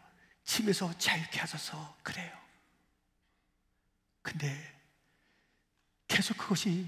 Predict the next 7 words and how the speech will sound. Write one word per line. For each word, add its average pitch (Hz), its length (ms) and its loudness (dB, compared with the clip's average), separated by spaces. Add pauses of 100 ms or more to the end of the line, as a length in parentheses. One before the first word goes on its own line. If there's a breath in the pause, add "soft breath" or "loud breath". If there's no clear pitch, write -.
반복되는 170 640 -6
거예요. - 320 -10 (760)
그 156 200 8
짐도 151 340 2
반복될 147 420 -4
뿐만 160 200 -2
아니라 160 280 -4